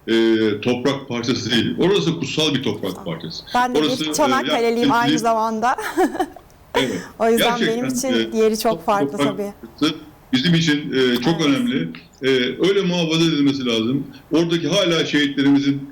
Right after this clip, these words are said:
Speaker 1: kemikleri çıkıyor oradan. E, Allah rahmet eylesin hepsine.
Speaker 2: Evet.
Speaker 1: E, onun için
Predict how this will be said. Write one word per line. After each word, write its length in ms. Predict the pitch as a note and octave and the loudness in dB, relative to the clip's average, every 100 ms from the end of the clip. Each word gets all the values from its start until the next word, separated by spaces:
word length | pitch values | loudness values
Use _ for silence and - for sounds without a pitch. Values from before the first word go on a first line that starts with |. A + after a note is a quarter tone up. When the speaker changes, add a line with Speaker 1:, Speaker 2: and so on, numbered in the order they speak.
| - | 0
Speaker 1:
kemikleri 460 | C#3+ C#3+ C#3+ C#3+ | 0 2 0 0
çıkıyor 360 | - - A#2 G#2 | -2 -2 0 0
oradan. 340 | G2+ G#2 A2+ A2+ | 0 -2 -2 -2
E, 380 | A#2 A2 G#2 G2 | 0 2 0 -2
Allah 260 | G#2 A#2+ A#2 | 0 0 2
rahmet 280 | B2 C3+ A#2 | 2 0 -2
eylesin 260 | G#2 G2 A2+ | -8 -6 -2
hepsine. 380 | C#3 A2+ A2+ G2+ - - - | -2 -2 -4 -6 -12 -10 -2
Speaker 2:
Evet. 100 | A#2+ | 0
Speaker 1:
E, 140 | A#2+ | 0
onun 160 | C3 D#3+ | 2 2
için 220 | D#3 D3+ | 2 -2